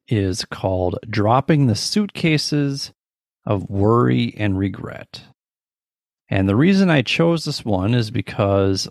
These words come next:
all of this traveling I've been doing got me thinking about how much I've actually changed in the last eighteen months.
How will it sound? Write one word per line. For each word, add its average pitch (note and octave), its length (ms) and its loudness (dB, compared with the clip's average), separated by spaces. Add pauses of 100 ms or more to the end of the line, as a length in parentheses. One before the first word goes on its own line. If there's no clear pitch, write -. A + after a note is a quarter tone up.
all A2 260 2
of G2+ 60 0
this F#2+ 160 -2
traveling D#3 600 0
I've F#2+ 160 -6
been F#2+ 220 -2
doing A#2+ 720 -2 (180)
got G2 180 -2
me G2 140 -4
thinking G#2 400 -2
about F#2+ 400 -2 (680)
how D#3 260 2
much D#3 320 2
I've A#2 160 2
actually A2 340 0
changed A#2+ 720 2
in G2+ 80 -2
the G#2 80 -2
last F#2 420 -6
eighteen G2+ 540 -6
months. - 640 -2